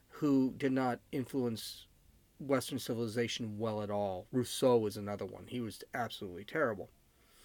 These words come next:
This is just how the U S came to be in seventeen seventy-six or seventeen eighty-three, when, whenever the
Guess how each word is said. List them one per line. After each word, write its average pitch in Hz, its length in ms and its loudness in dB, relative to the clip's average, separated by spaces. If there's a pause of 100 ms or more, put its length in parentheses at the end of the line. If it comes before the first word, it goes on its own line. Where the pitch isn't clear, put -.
(960)
This 233 240 12
is 208 160 2
just 175 480 4
how 139 520 4 (260)
the 139 80 -2
U 131 300 6
S 123 340 0 (100)
came 120 540 -2
to - 140 -8 (100)
be 110 340 -4 (960)
in 123 140 -2
seventeen 117 500 -4
seventy-six 110 720 -4
or 107 60 -10
seventeen 113 420 -8
eighty-three, 107 420 -6
when, 107 300 -6
whenever 107 400 -4
the 101 320 -8